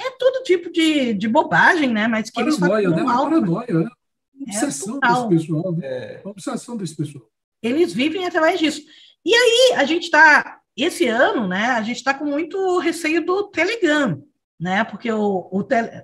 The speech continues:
Speaker 1: o WhatsApp, a gente mais ou menos conseguiu que fosse responsabilizado, né, e que colocasse uma série de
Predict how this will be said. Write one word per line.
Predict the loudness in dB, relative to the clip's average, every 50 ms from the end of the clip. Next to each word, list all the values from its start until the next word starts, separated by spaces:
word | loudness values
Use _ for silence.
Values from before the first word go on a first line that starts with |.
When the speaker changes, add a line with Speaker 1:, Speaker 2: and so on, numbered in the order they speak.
| _
Speaker 1:
o | -8 -6 -4 -4 -2 0
WhatsApp, | 2 2 2 0 0 -2 2 4 4 4 4 2 -2
a | -2
gente | -2 -4 -6 -4 -4
mais | -2 0 0 0 0 -2
ou | -2 -2
menos | -2 -2 -2 -4
conseguiu | -6 -8 -10 -10 -10 -8 -4 -4 -2 -2 -2 -4 -4 -6 -12 -20 _ _ _ _ _ _ _ _
que | -8 -2 0 2 2 2 2 0 0 -2 -4
fosse | -4 -2 -2 -2 0 0 -2
responsabilizado, | 0 0 -2 -2 -4 -4 -2 -2 0 0 0 0 0 2 2 2 4 4 4 4 4 2 0 0
né, | 0 0 0 0 0 -2
e | -4
que | -6 -6 -6 -4 -2 0 0 -2 -2 -4 -6
colocasse | -8 -6 -6 -6 -2 -2 -2 -2 -2 -2
uma | -4 -4
série | -2 0 0 0 0 0 -2 -2
de | -2 0 0 0 0 0 -2 -4 -6 -8